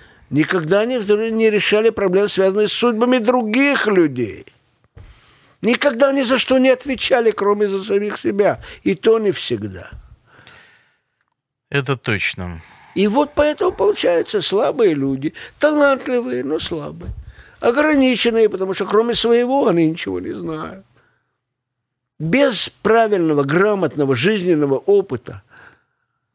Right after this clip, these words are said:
Speaker 1: разбираться в серьёзных государственных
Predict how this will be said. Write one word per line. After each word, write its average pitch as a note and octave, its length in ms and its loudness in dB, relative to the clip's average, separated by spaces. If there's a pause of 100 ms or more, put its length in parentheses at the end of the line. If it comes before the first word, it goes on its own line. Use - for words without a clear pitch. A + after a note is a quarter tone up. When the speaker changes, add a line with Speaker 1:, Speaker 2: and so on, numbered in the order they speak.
(180)
Speaker 1:
разбираться C#3+ 640 0
в - 80 -10
серьёзных C3 600 0
государственных A#2 920 -6